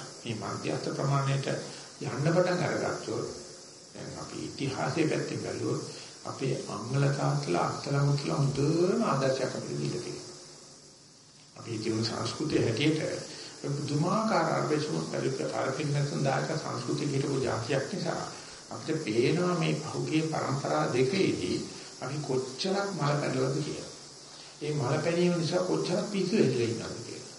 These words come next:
කොච්චර සීදී නසා ගන්නවද මේ හොඳට ජීවිතේ විභාග පාස් කරලා පහුවෙන් ළමින් ආරංචි වෙන බෙල්ල වැල දාගෙන මැරෙලා කියලා.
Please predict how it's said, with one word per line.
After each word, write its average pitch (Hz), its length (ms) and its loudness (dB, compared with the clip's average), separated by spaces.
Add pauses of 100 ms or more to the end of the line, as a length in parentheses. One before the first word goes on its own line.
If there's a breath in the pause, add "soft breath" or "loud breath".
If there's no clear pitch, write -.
(240 loud breath)
කොච්චර 160 400 0 (120)
සීදී 196 420 2
නසා 156 280 4
ගන්නවද - 240 -4 (600)
මේ 147 140 -2
හොඳට 147 640 4
ජීවිතේ 180 400 4
විභාග 165 400 4
පාස් 196 240 2
කරලා 220 360 2
පහුවෙන් 196 240 4
ළමින් 196 300 2
ආරංචි 202 360 0
වෙන 101 160 0
බෙල්ල 101 180 2
වැල 101 220 2
දාගෙන 101 260 2
මැරෙලා - 340 0
කියලා. - 300 -10